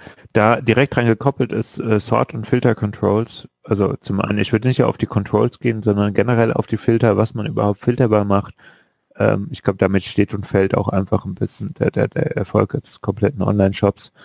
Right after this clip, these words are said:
Wenn ich zu viele Produ-, also je nachdem, wie viele Produkte ich hab, wenn ich aber zu viele Produkte hab und keine sinnvolle Filterlogik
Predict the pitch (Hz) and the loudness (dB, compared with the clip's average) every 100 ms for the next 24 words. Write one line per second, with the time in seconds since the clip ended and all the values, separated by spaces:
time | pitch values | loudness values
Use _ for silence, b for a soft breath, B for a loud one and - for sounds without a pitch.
0 | b b b - 104 95 92 - 104 - | b b b -2 0 2 0 -6 -6 0
1 | 104 101 101 98 98 92 98 98 98 95 | 0 2 0 0 2 4 4 4 2 0
2 | - 104 - 107 113 - 110 - 101 - | -2 -4 -2 -2 -2 -4 -6 0 -2 0
3 | 104 98 101 104 - - 104 - - 110 | -4 -2 -2 -2 -4 -10 -6 -4 -2 -2
4 | - 104 101 - 117 101 104 104 101 104 | 0 2 2 0 -6 -4 -2 0 -2 -2
5 | 113 98 110 107 104 95 95 107 | -2 0 -2 0 2 2 2 0